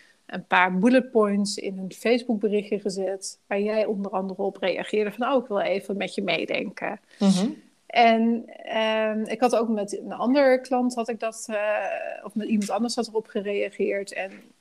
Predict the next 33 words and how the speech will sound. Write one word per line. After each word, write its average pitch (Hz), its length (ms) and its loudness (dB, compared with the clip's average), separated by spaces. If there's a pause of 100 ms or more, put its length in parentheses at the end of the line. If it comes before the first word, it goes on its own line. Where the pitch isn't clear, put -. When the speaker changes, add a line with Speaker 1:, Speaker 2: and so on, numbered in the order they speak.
Speaker 1:
daar 190 200 -4
heb 202 120 0
ik 196 80 -4
dus 196 200 0
ook 196 180 -2
mee - 200 -6
het, - 220 -6
eh, - 360 -4 (600)
ja, 190 220 -2
het - 180 -10
coachingstraject 202 840 2
eigenlijk - 420 -4 (120)
gestart. 220 840 -4 (120)
Speaker 2:
Mhm. 202 240 6
Speaker 1:
Maar 226 100 6
in 233 120 6
eerste 349 320 2
instantie 190 540 -2
was 202 180 -2
eigenlijk 196 340 -2
de 190 80 -2
bedoeling 202 220 0
van, 196 140 -2
"Wat 196 180 0
zou 202 140 -2
jij 214 160 4
voor 233 140 0
mij 277 220 4
kunnen 196 260 -2
betekenen?" - 680 -2
<laughs> - 300 -6
Speaker 2:
Ja. 220 100 8
Speaker 1:
Dus 208 300 8